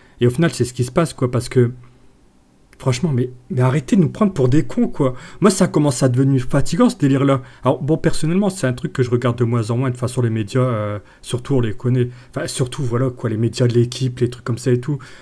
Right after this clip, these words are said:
Vous-même, vous le savez, de toute façon, euh, les mecs, enfin, je vous apprends rien. Enfin, voilà, quoi, les mecs, euh, ils sont là, c'est, c'est pour vendre du papier, quoi. Mais là, ils nous inventent des histoires. Enfin, le délire avec Galtier, par exemple.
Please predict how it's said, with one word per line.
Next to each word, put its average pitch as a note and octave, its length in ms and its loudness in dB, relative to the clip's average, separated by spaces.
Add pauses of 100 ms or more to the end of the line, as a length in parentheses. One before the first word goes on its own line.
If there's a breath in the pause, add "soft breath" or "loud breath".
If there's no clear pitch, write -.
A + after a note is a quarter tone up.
(160 loud breath)
Vous-même, F#3+ 340 6
vous B2+ 140 2
le B2 40 0
savez, B2+ 280 0
de B2 60 0
toute B2+ 60 -14
façon, A2+ 460 -2
euh, G#2+ 60 -6
les A2+ 100 -2
mecs, C#3 220 -2
enfin, A2 200 -2
je G#2+ 140 -4
vous B2 140 2
apprends B2 240 0
rien. F3 240 4 (400 loud breath)
Enfin, B2 240 4
voilà, D#3+ 260 4
quoi, C#3+ 200 -2
les B2 100 4
mecs, E3 320 0
euh, A#2+ 360 2 (840)
ils C#3 100 0
sont C3 200 2
là, D#3+ 100 4
c'est, A#2+ 380 -2
c'est - 180 -6
pour A#2 140 -2
vendre C3+ 180 2
du B2 120 2
papier, D#3+ 400 2
quoi. A#2+ 240 -4 (320 loud breath)
Mais C#3 120 4
là, G3+ 80 4
ils C3+ 100 2
nous B2 200 2
inventent C3 260 -2
des B2+ 220 0
histoires. D#3 260 -2
Enfin, C3 200 -4 (580 loud breath)
le D3 120 6
délire F3+ 280 6
avec C3+ 180 2
Galtier, C3+ 380 2
par B2+ 180 0
exemple. A2 400 -4